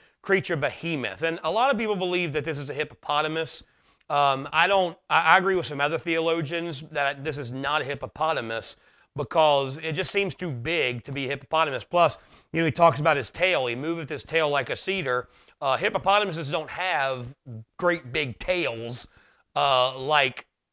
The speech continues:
a cedar. You know, their tails are a little, real small, and they just kinda use it to swat flies away. Um,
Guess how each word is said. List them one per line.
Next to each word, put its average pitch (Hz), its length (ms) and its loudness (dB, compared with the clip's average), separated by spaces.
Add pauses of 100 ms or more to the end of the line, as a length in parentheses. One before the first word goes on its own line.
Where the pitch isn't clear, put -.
(140)
a 143 80 2
cedar. 170 480 -2
You 127 80 -4
know, 135 120 0
their 151 100 0
tails 156 240 0
are 139 80 -6
a - 20 -6
little, 156 200 0
real 151 200 -2
small, 156 360 -2
and 143 60 -4
they 143 40 -8
just 131 80 -12
kinda 143 160 -4
use 147 160 -4
it 127 140 -8
to 123 160 -2 (360)
swat 165 440 0
flies 175 440 2
away. 117 480 0 (360)
Um, 139 460 4